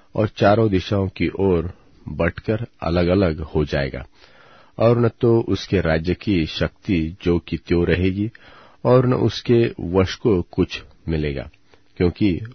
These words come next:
उसका राज्य उखड़कर उसको छोड़ और लोगों को प्राप्त होगा। तब दक्षिण देश का राजा अपने एक हाकिम समेत बल पकड़ेगा। वह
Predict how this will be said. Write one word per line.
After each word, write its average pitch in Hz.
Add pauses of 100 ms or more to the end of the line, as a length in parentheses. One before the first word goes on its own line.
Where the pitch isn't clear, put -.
(140)
उसका -
राज्य 87 (360)
उखड़कर 104 (480)
उसको 123
छोड़ - (560)
और 104
लोगों 95
को 95
प्राप्त -
होगा। 71 (500)
तब 98 (560)
दक्षिण 104
देश 117
का 101
राजा 92 (160)
अपने 92
एक 92 (280)
हाकिम 92
समेत 92 (200)
बल 82
पकड़ेगा। 73 (920)
वह 95